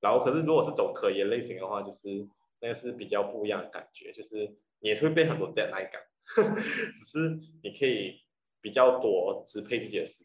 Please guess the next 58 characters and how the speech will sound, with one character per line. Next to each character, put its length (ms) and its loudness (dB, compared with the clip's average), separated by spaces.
间。 220 -12
可 120 2
是 100 2
那 180 4
个 140 4
的 440 2
有 160 2
一 20 -2
个 80 4
要 180 4
求， 140 -4
就 100 -6
是 140 -8
你 80 -4
要 200 0
对 200 -4
你 140 -6
自 100 -14
己 160 -18
的， 380 -8
呃， 400 -8
方 240 -2
向 200 -4
很 140 -12
感 180 -6
兴 220 -16
趣。 220 -20
我， 300 2
我 120 6
现 220 2
在 280 -2
听 160 -2
了 160 2
很 140 0
多 180 6
人 140 2
去 80 -8
读 140 -2
master 360 0
跟 140 0
P 100 -8
H 80 -8
D 80 -2
了 120 0
过 100 -6
后 180 -2
啊， 40 -4
我 160 4
是 80 -2
觉 280 0
得， 140 -10
我 160 2
真 160 0
的 60 2
觉 120 0
得 60 4
就 80 -2
是 240 -10